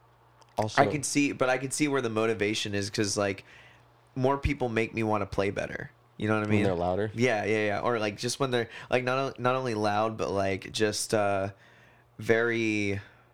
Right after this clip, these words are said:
Speaker 2: very attentive to what you are doing.
Speaker 1: Mm-hmm.
Speaker 2: And it's kind of weird 'cause it's kind of an ego thing. And I really hate that because I fucking don't wanna ever have an ego. <laughs>
Speaker 1: <laughs>
Speaker 2: Um, but, I mean, I just think it's, I think it's awesome that, like,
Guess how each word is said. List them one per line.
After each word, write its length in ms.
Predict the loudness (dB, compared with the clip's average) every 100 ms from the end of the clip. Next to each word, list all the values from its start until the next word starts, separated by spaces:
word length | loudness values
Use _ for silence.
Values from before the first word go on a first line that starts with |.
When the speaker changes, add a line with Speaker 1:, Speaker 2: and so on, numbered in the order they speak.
| _ _ 2
Speaker 2:
very 260 | 2 4
attentive 520 | 0 0 -2 0 -2 0
to 100 | 0
what 220 | 0 0
you 260 | 0 0 0
are 100 | -2
doing. 460 | -4 -6 -8 -12 -12 -4
Speaker 1:
Mm-hmm. 260 | -2 -2 -2
Speaker 2:
And 140 | -2
it's 100 | 0
kind 160 | 0 0
of 120 | 2
weird 200 | 0 -2
'cause 140 | -2 -4
it's 140 | -2
kind 160 | -2 -2
of 60 |
an 100 | -2
ego 340 | 0 2 2 0
thing. 420 | -2 -2 -4 -10 _ _ _ -6
And 120 | 0
I 40 | 0
really 380 | 2 0 0 0
hate 300 | 0 0 0
that 280 | 0 0 -2
because 240 | 0 0
I 80 | -2
fucking 480 | -2 -4 0 -2 0
don't 180 | 0
wanna 160 | 0 0
ever 200 | 0 0
have 160 | 0 0
an 100 | 0
ego. 680 | 0 0 2 0 2 -2 -2 0
<laughs> 60 |
Speaker 1:
<laughs> 140 | 0 2
Speaker 2:
Um, 480 | 2 2 -4 -8 -14 -20 -20 0
but, 400 | 2 4 0 -2 0
I 80 | 0
mean, 180 | 2 2
I 100 | 2
just 200 | 0 0
think 140 | 0
it's, 140 | 0 -4 -14 -20 -6
I 40 | 0
think 140 | 2
it's 120 | 2 0
awesome 560 | 0 2 0 -2 -4 0
that, 340 | 2 2 0
like, 340 | 0 0 -2